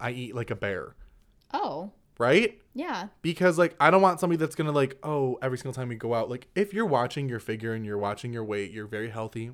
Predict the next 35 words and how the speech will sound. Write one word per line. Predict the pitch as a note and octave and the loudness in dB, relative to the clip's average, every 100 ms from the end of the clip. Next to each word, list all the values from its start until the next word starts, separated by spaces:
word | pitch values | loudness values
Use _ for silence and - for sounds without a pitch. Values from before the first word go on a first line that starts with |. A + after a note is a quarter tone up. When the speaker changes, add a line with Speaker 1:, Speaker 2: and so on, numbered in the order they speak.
| B2 | -8
Speaker 1:
that's | C3+ C#3 | -6 -6
fine. | - G#2 C2 - _ - - _ _ _ _ _ - | -8 -8 -8 -16 _ -20 -20 _ _ _ _ _ -6
Speaker 2:
Yes. | A3 D4+ A4+ A#4+ D4 - - - | 2 4 6 6 4 -2 -6 -2
I | B3 | 0
actually | D#4+ G#4+ B4 | 0 -2 -4
went | E4 | -2
out | G3+ | -4
with | G3+ | -6
this | G#3 G#3 | -6 -4
guy | F#3+ F#3 | -4 -4
from | F#3 F3+ | -6 -8
Hinge | F#3+ F3+ F#3 | -8 -8 -8
one | E3 | -10
time, | D#3+ E3+ D#3 D#3+ - | -8 -8 -8 -10 -10
and | F#3 E3+ E3 - | -10 -10 -10 -8
we | F3 | -8
went | F3 | -8
out | G3 | -8
to | C#4 | -6
brunch, | F#3 D#3+ F#3+ | -8 -8 -10
and | |
I | F3+ | -10
was | B3+ | -8
fucking | - G4+ G4 | -8 -8 -8
starving. | - - E3 D3+ D3+ | -8 -10 -10 -10 -10
I | G3+ | -8
don't | D#4 - | -8 -10
eat | A3+ | -14
before | - F#3 G3 | -14 -14 -10
dates | E3+ F#3+ | -10 -10
because | G3 G3 | -10 -8
I | |
wanna | F3 F3 | -8 -10
be | F3+ B3+ _ | -10 -12 _
skinny. | - - F4 A#3+ G#3 | -20 -10 -8 -6 -10